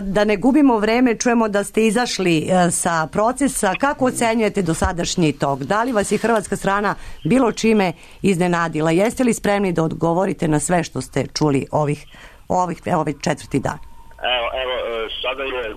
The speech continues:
Speaker 2: u ovom prepodnevnom delu današnje sednice hrvatska strana, e, nas obavestila i sud je završila sa delom koji se odnosi na faktič-, prezentaciju fakata, činjenica. Iako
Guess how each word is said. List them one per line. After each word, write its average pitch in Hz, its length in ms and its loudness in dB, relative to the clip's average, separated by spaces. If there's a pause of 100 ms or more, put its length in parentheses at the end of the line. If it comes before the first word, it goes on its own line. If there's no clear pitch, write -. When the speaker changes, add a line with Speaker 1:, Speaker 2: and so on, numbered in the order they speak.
Speaker 2:
u - 20 -14 (120)
ovom 131 160 -6 (120)
prepodnevnom 131 560 -8
delu 123 180 -6
današnje 117 480 -6
sednice 120 340 -10 (100)
hrvatska 117 420 -10
strana, 120 320 -6
e, 104 60 -6 (400)
nas 107 120 -10 (100)
obavestila 110 560 -6
i 98 120 -10
sud 120 140 -6
je 110 160 -4
završila 110 380 -2 (100)
sa 110 80 -2 (120)
delom 117 220 -2
koji 110 160 -10
se 113 80 -4
odnosi 113 340 -4
na 101 40 -8 (100)
faktič-, - 440 -6
prezentaciju 120 580 -6 (100)
fakata, - 360 -6 (100)
činjenica. 113 440 -8 (800)
Iako 135 240 -4